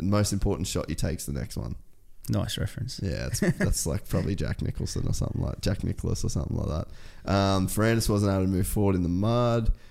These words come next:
Speaker 1: Um, Ian lost the spot late. Any cause for concern? I don't, yeah, I don't think, the mud's just, mud sucks.
Speaker 2: It's
Speaker 1: Like,
Speaker 2: a wild card, isn't it?
Speaker 1: yeah, it can just get, it can just get ya. You can get super lucky. Like, I remember having mud races where I, like, barely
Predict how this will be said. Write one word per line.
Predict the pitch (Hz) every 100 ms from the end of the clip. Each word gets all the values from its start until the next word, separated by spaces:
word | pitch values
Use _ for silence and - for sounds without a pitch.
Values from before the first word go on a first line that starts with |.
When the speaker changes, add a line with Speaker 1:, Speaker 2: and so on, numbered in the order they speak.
| - -
Speaker 1:
Um, | 90 87 90 90 -
Ian | 80 85
lost | 69 92 -
the |
spot | - - - 60 - -
late. | 87 85 76 80 -
Any | 92 87
cause | 87 - 85
for | -
concern? | 101 - 90 92 95 -
I | 110
don't, | 131 90 50
yeah, | 98 101
I | 101
don't | 90
think, | 76 65
the | 113
mud's | 131 147 -
just, | - - - - - - - - -
mud | 127 135
sucks. | - 71 69 -
Speaker 2:
It's | 165
Speaker 1:
Like, | -
Speaker 2:
a |
wild | 95 98
card, | - 101 107
isn't | 117
it? | 139 -
Speaker 1:
yeah, | 85 62
it | 80
can | 110
just | 113 107 -
get, | -
it | 98
can | 82
just | - -
get | - -
ya. | 69 107
You | 92
can | 135 127
get | 113
super | - 120 104
lucky. | 101 101 98
Like, | 87 - - - - -
I | 104
remember | 135 143 113 101
having | 101 95
mud | 98 101
races | 98 95 90 87 87
where | 85 82 87 - - - - - - - - -
I, | 123
like, | 98 101
barely | 101 98 98 95